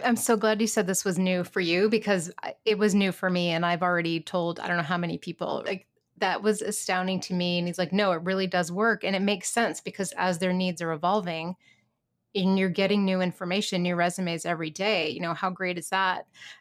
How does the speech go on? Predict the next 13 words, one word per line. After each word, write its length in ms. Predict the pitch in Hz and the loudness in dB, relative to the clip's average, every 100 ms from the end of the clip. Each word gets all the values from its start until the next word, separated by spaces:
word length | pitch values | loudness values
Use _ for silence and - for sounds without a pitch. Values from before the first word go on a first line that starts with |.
| _ | _
And 340 | 208 185 185 - _ | -2 0 -2 -8 _
Lauren, 320 | 214 208 208 196 | 0 2 4 4
I 320 | 180 175 165 | 2 0 -2
had 200 | 175 214 | 0 2
mentioned 380 | 190 185 - 220 | 2 -2 0 0
to 180 | 240 214 | 0 -2
Gautam, 600 | - - 202 175 196 170 - - - - _ | -2 -2 -2 0 -2 -2 -6 -20 -20 -20 _
um, 460 | 202 185 175 170 - | -2 -2 -2 -6 -6
before 400 | 202 185 - 196 | -4 -4 0 2
we 120 | 196 190 | 2 2
were 280 | 190 185 | 2 2
recording, 640 | 185 180 - 196 190 190 185 _ - | 0 -4 -2 0 0 0 -4 _ -4
I 520 | 190 196 214 240 262 | 0 0 2 2 2